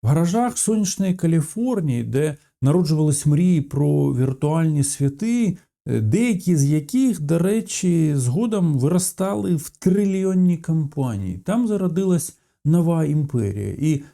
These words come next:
цього разу не з пікселів, а зі сталі, з сенсорів, з кодів. Все почалося з Палмера Лакі, молодого винахідника з Лонг-Біч, який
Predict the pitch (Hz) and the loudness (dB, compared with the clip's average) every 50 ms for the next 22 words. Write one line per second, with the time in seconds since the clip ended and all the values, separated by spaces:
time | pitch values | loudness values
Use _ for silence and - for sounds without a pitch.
0 | _ _ _ 196 202 180 185 180 180 185 190 185 160 160 165 156 147 147 147 139 | _ _ _ 0 2 2 2 2 2 2 2 2 2 2 2 2 2 2 2 2
1 | 131 - - - - 214 240 240 233 - - - 160 139 123 117 107 110 - - | 0 -2 -6 -6 -2 0 0 0 0 -2 -2 -2 0 0 0 -2 -2 -4 -6 -6
2 | 139 147 151 143 127 - - _ _ _ - 107 104 139 147 139 - - - 160 | -4 -2 -2 -2 -4 -6 -10 _ _ _ -6 -2 0 0 0 0 -2 -4 -4 -2
3 | 175 190 196 190 190 180 180 165 147 131 - - - - - - 139 160 175 185 | -2 0 0 0 0 0 0 0 0 -2 -2 -4 -4 -4 -2 -2 0 0 2 2
4 | 185 175 160 143 - - - 127 117 107 104 107 - - - - - - - 131 | 2 2 2 0 -2 -4 -6 -6 -6 -6 -8 -10 -10 -10 -8 -8 -10 -8 -4 -2
5 | 135 160 170 165 156 131 107 104 98 - - _ _ _ _ _ - 240 254 262 | 0 2 2 2 0 0 0 -2 -4 -6 -14 _ _ _ _ _ -4 -2 0 0
6 | 233 180 - 202 208 208 220 202 - 190 180 180 - - - 190 190 190 185 180 | -2 0 0 0 0 0 0 0 0 -2 -2 -2 -4 -4 -2 -2 0 0 2 2
7 | 175 170 170 160 151 120 101 98 - - 104 107 113 123 139 147 180 165 165 156 | 2 2 0 0 0 0 -2 -4 -6 -6 -6 -4 -2 0 0 2 2 2 2 0
8 | 156 147 151 139 147 175 175 151 143 139 143 131 123 117 131 135 135 127 135 - | 0 0 -2 -2 -2 -4 -2 -2 -2 -2 -2 -4 -4 -2 -2 0 0 -2 -2 -2
9 | 233 233 233 - - 147 143 143 147 180 180 175 147 - | -4 -6 -6 -4 -4 -4 -4 -2 0 2 2 2 0 -2